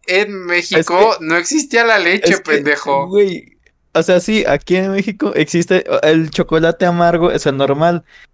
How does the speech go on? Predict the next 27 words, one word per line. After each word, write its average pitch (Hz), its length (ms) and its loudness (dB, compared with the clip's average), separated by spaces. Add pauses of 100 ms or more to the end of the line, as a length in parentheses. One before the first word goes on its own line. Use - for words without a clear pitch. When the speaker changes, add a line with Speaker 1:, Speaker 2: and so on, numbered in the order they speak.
(680)
Speaker 2:
pero 139 540 2 (180)
ya 156 420 0
cuando 170 220 0
hablas 165 200 0
de 170 60 -6
chocolate, 139 520 -2
tú - 120 -10
entiendes 127 400 -4
el 120 180 0
dulce, 147 580 -2
el, 123 580 -2 (720)
el, 131 200 0
el 131 340 2
chocolatito, 131 800 0
el 117 460 0 (100)
normal, 160 640 2 (160)
Speaker 1:
No, 123 340 -12
Speaker 2:
¿sabes? 139 260 2
Speaker 1:
pues, 139 220 -4
am-, 127 200 -2
para 123 200 -2
mí 127 120 -10
el 143 100 -6
normal 139 400 -2
es 143 100 -8
el 135 120 -6
amargo. 120 600 -8